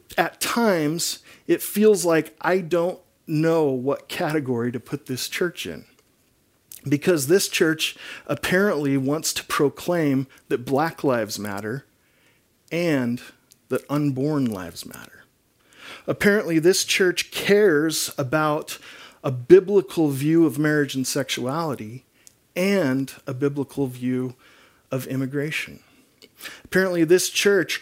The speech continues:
holds to the historical authority of the scriptures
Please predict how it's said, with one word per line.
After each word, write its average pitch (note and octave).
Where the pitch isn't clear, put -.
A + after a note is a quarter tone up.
holds G#3
to -
the D3+
historical F3+
authority D3+
of C3+
the B2
scriptures -